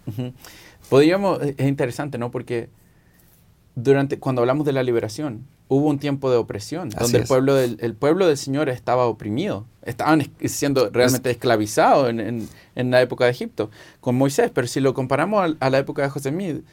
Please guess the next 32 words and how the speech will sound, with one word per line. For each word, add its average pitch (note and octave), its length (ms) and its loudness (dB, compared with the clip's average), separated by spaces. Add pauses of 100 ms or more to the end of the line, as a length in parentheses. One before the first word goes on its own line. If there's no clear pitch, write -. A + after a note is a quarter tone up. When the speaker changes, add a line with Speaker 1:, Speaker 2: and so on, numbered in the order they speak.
(200)
Speaker 1:
¿cómo D#3+ 220 0
estaba D#3 240 2
el D3+ 80 2
pueblo C#3+ 220 2
del C3+ 80 0
Señor C3+ 260 -4
siendo C3+ 260 -4
oprimido? C3 480 -8 (380)
Va-, D3+ 320 0
vamos F3 300 4
a - 20 2
encontrar D#3 480 4
cómo D#3+ 400 2 (240)
desde C3 380 4
Nueva B2 180 4
York F3+ 300 4
se - 100 0
van B2 180 4
a B2 40 2
Ohio, F3 500 4 (240)
de A#2+ 140 2
Ohio E3 500 6
van C3+ 140 4
a B2 80 -2
tener A#2+ 320 -4
que B2 160 0
irse A#2+ 180 -2
a A2 60 -2
Missouri, E3+ 500 6
en C#3 160 4
Missouri F3+ 380 2
s-, - 180 -4